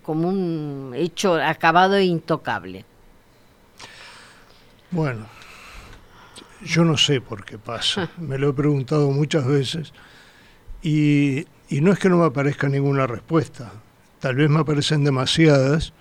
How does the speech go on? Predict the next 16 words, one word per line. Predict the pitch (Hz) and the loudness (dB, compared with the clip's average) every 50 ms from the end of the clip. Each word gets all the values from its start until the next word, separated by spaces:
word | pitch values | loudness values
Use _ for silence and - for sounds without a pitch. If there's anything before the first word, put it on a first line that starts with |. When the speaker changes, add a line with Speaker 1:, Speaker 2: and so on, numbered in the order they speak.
| - - - - - - - - - - _ _ - | -20 -20 -20 -20 -20 -20 -20 -20 -20 -20 _ _ -6
Speaker 2:
y | - 160 156 | 0 2 2
en | 170 156 151 | 4 4 4
algunas, | 156 160 165 160 190 220 240 262 294 294 285 254 - - _ - - - - - - _ _ _ _ _ _ _ _ - | 2 2 0 0 -2 -2 -2 -2 -2 -4 -6 -8 -10 -16 _ -20 -20 -20 -20 -20 -20 _ _ _ _ _ _ _ _ -12
no | 170 139 139 156 160 143 | -6 -2 0 0 0 0
pocas, | - 160 147 123 - 147 147 165 - - - _ _ _ _ _ _ _ | 0 0 0 0 -2 -4 -4 -4 -6 -10 -14 _ _ _ _ _ _ _
aparecemos | - 139 110 - 135 127 123 - - 151 151 139 139 131 | -8 -4 -2 0 0 0 -2 -2 -2 -2 -2 -2 -4 -4
los | 123 127 120 - | -6 -6 -6 -6
arquitectos | 143 131 107 104 127 117 104 151 151 131 120 - - 135 131 - - - - _ _ - - - - - | -6 -6 -6 -8 -8 -6 -2 -2 -2 -2 -4 -6 -8 -8 -8 -8 -12 -16 -20 _ _ -20 -20 -20 -20 -18
como, | - - - 117 110 110 110 104 104 131 - - - _ | -12 -10 -8 -8 -6 -6 -8 -8 -10 -14 -16 -20 -20 _
como | - - - - 120 120 | -14 -12 -10 -8 -6 -6
responsables. | 117 101 127 120 - - 147 160 135 131 - - 160 160 151 143 135 135 139 151 175 - - - - _ - - - - - - - - - - - - _ - | -6 -6 -8 -10 -8 -6 -6 -6 -4 -4 -4 -2 -2 0 0 0 -2 -2 -4 -4 -6 -8 -10 -14 -16 _ -20 -20 -20 -20 -20 -20 -20 -20 -20 -20 -20 -20 _ -6
En | - 160 165 196 | -2 0 2 4
otras, | 208 214 208 - - 202 208 202 160 - - - _ _ _ - - - _ _ _ _ _ _ - | 4 2 0 0 -2 0 0 0 -2 -4 -8 -14 _ _ _ -20 -20 -20 _ _ _ _ _ _ -8
eh, | 160 139 151 - - | -6 -6 -6 -6 -6
ciertas | - - - 165 180 170 165 - 160 127 - - | -4 0 2 4 2 2 2 -2 -4 -2 -2 -4
ausencias, | 139 127 123 120 - - 226 208 190 165 143 123 - - - 135 127 131 135 123 - - - | -4 -4 -4 -2 0 4 4 6 4 4 2 -2 -4 -6 -6 -6 -8 -8 -10 -12 -14 -16 -20